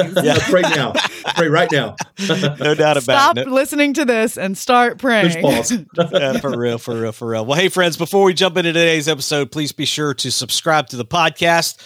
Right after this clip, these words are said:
Speaker 1: on whatever podcast platform you use. And if you don't understand how to do that, ask a teenager. They can help you out. Uh, and hey, we would love it if you could leave us a review. It, it really would help if you would just take time, it, it, you know, just to give us a review. Uh, it helps, uh,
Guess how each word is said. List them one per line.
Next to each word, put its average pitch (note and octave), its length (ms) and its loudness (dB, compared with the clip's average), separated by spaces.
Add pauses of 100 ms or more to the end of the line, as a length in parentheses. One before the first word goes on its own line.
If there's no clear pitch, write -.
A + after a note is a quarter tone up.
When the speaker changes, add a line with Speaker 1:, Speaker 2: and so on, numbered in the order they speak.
(340)
Speaker 1:
on E3 140 2
whatever G3+ 360 2 (160)
podcast E3+ 600 -2
platform C3+ 640 -4
you A#2 100 -2
use. C#3 580 2 (560)
And C#3+ 80 0
if G#2+ 80 -2
you C3 80 0
don't C3+ 160 2
understand C3 340 0
how B2 120 0
to G#2+ 80 -6
do A2+ 160 0
that, A2+ 180 2
ask A2+ 180 0
a A2+ 60 -8
teenager. A#2 360 -4
They G#2+ 120 -8
can G2+ 100 -10
help G2 160 -8
you D3 80 2
out. F3+ 240 0 (400)
Uh, D3 260 0
and D3+ 240 0
hey, G#3 140 0
we F3 160 0
would F3+ 120 0
love F#3 180 2
it E3+ 60 0
if - 120 -4
you E3 100 -6
could D3+ 140 -6
leave D3+ 240 -4
us C#3+ 140 -4
a C3 40 -4
review. C3+ 560 -2
It, F#3+ 120 -4 (120)
it A3 140 -2
really B3 260 2
would F#3+ 160 2
help E3 240 0
if D#3 140 -4
you D#3 80 -4
would D3 80 -4
just C#3 140 -6
take D3+ 180 -2
time, D3 280 0
it, C#3 180 -6
it, B2+ 160 -18
you D3 100 -8
know, C3+ 140 -2
just C3 160 -4
to B2+ 80 -12
give D3+ 120 -4
us D3 140 -2
a D3 40 -4
review. C3+ 440 0 (400)
Uh, B2+ 220 0
it A#2+ 80 0
helps, C3+ 520 -2
uh, A2+ 340 0